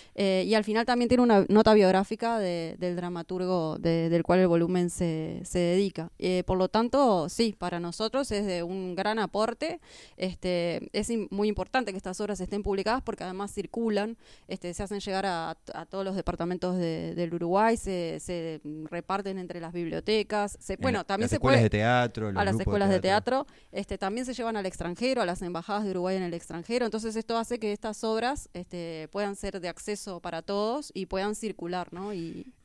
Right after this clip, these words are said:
Speaker 2: Y, y hay como do-, dos, este, ej-, eh, ejemplares en particular que, que, que es interesante destacar. Uno que reúne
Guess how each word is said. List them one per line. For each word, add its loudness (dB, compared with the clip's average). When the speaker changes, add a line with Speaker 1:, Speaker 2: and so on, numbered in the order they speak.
Speaker 2:
Y, 2
y 4
hay 4
como -2
do-, -4
dos, 2
este, -4
ej-, -14
eh, -2
ejemplares -2
en -4
particular 0
que, -6
que, -8
que -8
es -10
interesante -6
destacar. -4
Uno -2
que -6
reúne -2